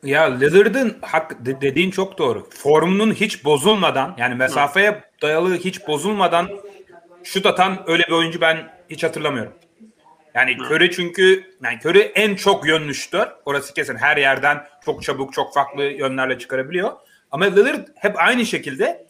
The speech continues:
Speaker 1: hiç zorlanmadan atabiliyor her
Speaker 2: Evet.
Speaker 1: yerden. O çok acayip. Yani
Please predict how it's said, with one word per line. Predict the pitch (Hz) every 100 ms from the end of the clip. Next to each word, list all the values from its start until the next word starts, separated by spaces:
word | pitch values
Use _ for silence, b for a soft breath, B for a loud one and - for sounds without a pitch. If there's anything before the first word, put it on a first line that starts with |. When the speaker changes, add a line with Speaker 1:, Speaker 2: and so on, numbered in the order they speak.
| -
Speaker 1:
hiç | 220
zorlanmadan | 160 160 160 214 196 143 123 -
atabiliyor | - 147 127 127 117
her | 120
Speaker 2:
Evet. | 120
Speaker 1:
yerden. | 120 - 269 -
O | 175
çok | 190
acayip. | 147 127 107 101 110
Yani | 110 123 120